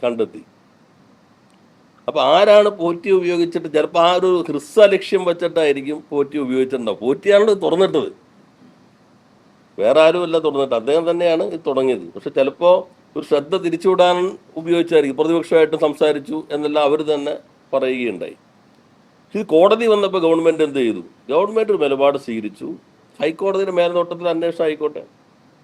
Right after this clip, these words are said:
പൂർണ്ണമായിട്ടും ഗവൺമെന്റ് അതിനെ പിന്തുണയ്ക്കുന്നു.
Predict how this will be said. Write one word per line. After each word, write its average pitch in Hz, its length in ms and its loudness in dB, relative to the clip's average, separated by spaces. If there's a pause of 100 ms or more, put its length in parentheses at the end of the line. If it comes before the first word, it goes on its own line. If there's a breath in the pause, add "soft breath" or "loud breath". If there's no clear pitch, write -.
(340)
പൂർണ്ണമായിട്ടും 170 640 4
ഗവൺമെന്റ് 143 440 0
അതിനെ 120 240 0
പിന്തുണയ്ക്കുന്നു. 104 540 -6